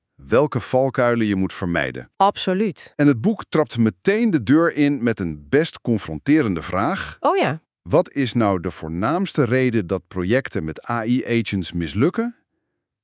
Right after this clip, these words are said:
Speaker 1: En dan vaak al voordat ze goed en wel zijn begonnen.
Speaker 2: En wat is het antwoord?
Speaker 1: Techniek.
Speaker 2: Nee, verrassend genoeg niet. Het is een gebrek aan een vlijmscherp gedeeld plan. En precies daarvoor introduceert de auteur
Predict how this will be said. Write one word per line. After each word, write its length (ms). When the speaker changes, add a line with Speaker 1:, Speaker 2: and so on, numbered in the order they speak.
Speaker 1:
En 200
dan 180
vaak 320
al 320
voordat 440
ze 100
goed 200
en 120
wel 220
zijn 320
begonnen. 520
Speaker 2:
En 380
wat 260
is 120
het 120
antwoord? 680
Speaker 1:
Techniek. 540
Speaker 2:
Nee, 800
verrassend 560
genoeg 320
niet. 480
Het 160
is 120
een 80
gebrek 420
aan 180
een 100
vlijmscherp 840
gedeeld 560
plan. 460
En 240
precies 560
daarvoor 600
introduceert 720
de 120
auteur 680